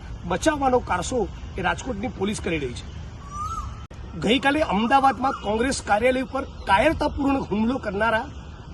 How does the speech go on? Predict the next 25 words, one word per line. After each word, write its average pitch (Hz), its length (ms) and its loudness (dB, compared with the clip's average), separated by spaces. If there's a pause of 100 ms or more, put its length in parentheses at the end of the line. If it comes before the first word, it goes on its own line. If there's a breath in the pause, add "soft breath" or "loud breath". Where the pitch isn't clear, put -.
(100)
આર 208 160 4
એસ 302 220 2
એસ 294 140 0
અને 277 120 2
ભાજપના 170 420 2
હિન્દુત્વવાદી 233 680 2
તત્વોને 240 380 -2
એક - 280 -8
જ 277 60 2
સવાલ 262 400 0
પૂછવા - 300 -6
માંગુ 156 220 -2
છું - 420 -14
કે - 80 -8
તમારા 254 260 6
બાપે 240 340 2
તમને 254 260 0
સવા 226 280 0
શેર 262 200 -4
સૂંઠ 226 340 -4
ખાઈને 233 220 -2
પેદા 180 360 -2
કર્યા 220 240 -4
હોય - 180 -2
ને, 190 160 -4